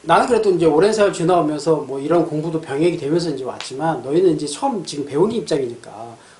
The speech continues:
거꾸로 난 얘기를 해주고 싶은 거야. 지금 너희가 만지는 기계는 저 바닥에 있는 기계들이야. 어.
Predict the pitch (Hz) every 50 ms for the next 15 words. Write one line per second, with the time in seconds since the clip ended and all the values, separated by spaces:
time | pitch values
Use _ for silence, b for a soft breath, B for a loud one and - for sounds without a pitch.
0 | B - 160 175 175 - 285 269 233 190 165 139 139 139 127 139 135 160 175 196
1 | 170 160 - - - 139 127 117 110 - 175 202 233 202 151 147 147 170 151 143
2 | 135 127 156 160 156 - - 127 139 147 170 233 269 269 B B B B B -
3 | - - - - - - - 170 196 - 294 277 220 185 160 - 139 117 127 117
4 | - 113 - - - - - - - _ _ _ _ _ _ _ _ _ _ _
5 | _ _ _ _ _ _ _ _ _ _ _ _ _ _ _ 123 113